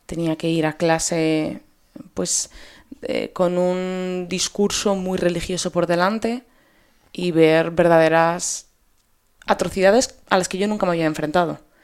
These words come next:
Quizá en algún momento cuando pones la televisión y te sale un anuncio de una O N G que está buscando recaudar dinero,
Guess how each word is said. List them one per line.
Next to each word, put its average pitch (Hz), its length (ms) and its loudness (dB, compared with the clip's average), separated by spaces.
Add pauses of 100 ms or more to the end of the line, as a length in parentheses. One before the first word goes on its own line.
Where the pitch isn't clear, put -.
(800)
Quizá 175 640 -2
en 175 80 -4
algún 170 260 -4
momento 175 460 0
cuando 165 240 -2
pones 175 220 -6
la 175 80 -4
televisión 170 600 -2
y - 20 -10
te 165 100 -6
sale 175 240 -4
un 175 80 -2
anuncio 170 640 0
de 160 380 -2
una 175 240 -2
O - 20 0
N 170 160 -4
G 170 160 -10
que - 80 -10
está 175 160 -4
buscando 170 540 -4
recaudar 165 420 -2
dinero, 165 500 -2